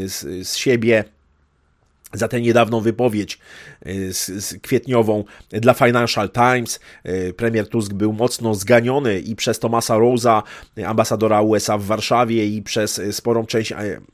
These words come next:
amerykańskich mediów, które akurat podjęły temat tego wywiadu dla, y, dla brytyjskiego dziennika. I to jest, myślę, że taka próba,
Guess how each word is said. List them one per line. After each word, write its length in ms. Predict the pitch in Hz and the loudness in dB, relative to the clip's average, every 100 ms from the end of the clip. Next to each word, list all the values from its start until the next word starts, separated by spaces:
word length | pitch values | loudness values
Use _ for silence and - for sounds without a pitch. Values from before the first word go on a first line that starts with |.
| _ - - | _ -20 -10
amerykańskich 640 | 107 110 120 120 - 113 | -4 -2 0 -2 -4 -4
mediów, 300 | 135 131 120 | 0 2 0
które 200 | - 120 | 2 0
akurat 300 | 117 131 - - - | 2 0 -2 -12 -12
podjęły 540 | - 151 135 208 214 151 | 0 2 8 8 10 6
temat 400 | 127 120 107 - | 4 2 -2 -2
tego 220 | 110 107 | 0 2
wywiadu 360 | 110 113 110 | 4 2 2
dla, 220 | 104 107 101 - - - - | 4 4 2 -4 -20 -14 -4
y, 100 | 98 | -2
dla 140 | 107 | 0
brytyjskiego 560 | 113 113 120 - 123 113 | 0 0 -2 -4 0 2
dziennika. 580 | 110 113 110 151 165 196 _ _ _ _ _ _ _ _ _ | 2 -2 -2 2 2 0 _ _ _ _ _ _ _ _ _
I 60 | 120 | 6
to 100 | 151 | 6
jest, 120 | 135 | 8
myślę, 220 | 139 135 | 4 0
że 80 | 120 | 0
taka 220 | 123 123 | 2 2
próba, 440 | - 131 113 80 | 4 4 4 0